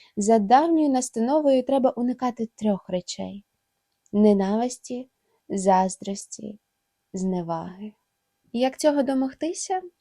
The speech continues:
Одна лише мудрість покаже стежку.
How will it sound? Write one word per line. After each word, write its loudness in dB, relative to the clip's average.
Одна 2
лише 0
мудрість 0
покаже 2
стежку. -6